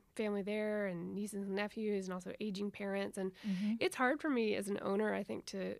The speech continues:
Speaker 1: to step away and say, "You know what, somebody needs me today and I'm gonna go do that." But I'm getting better at it, um,
Speaker 2: Takes
Speaker 1: two years
Speaker 2: practice.
Speaker 1: in. <laughs>
Speaker 2: It's
Speaker 1: Yeah.
Speaker 2: so really
Speaker 1: Yeah.
Speaker 2: hard. You know, I, you know, I see my husband as a,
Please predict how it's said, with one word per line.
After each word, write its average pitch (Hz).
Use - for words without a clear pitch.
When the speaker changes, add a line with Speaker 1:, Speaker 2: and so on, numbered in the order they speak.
Speaker 1:
to 208
step 196
away 185
and 190
say, 190
"You 196
know 190
what, 196
somebody 202
needs 196
me 208
today 196
and 180
I'm 190
gonna 190
go 180
do 208
that." 226
But 240
I'm 262
getting 233
better 196
at 180
it, 196
um, 190
Speaker 2:
Takes 220
Speaker 1:
two 226
years 196
Speaker 2:
practice. 208
Speaker 1:
in. 277
<laughs> 269
Speaker 2:
It's 285
Speaker 1:
Yeah. 294
Speaker 2:
so 320
really 233
Speaker 1:
Yeah. -
Speaker 2:
hard. 220
You 226
know, 208
I, 202
you 190
know, 185
I 123
see 196
my 185
husband 190
as 175
a, 180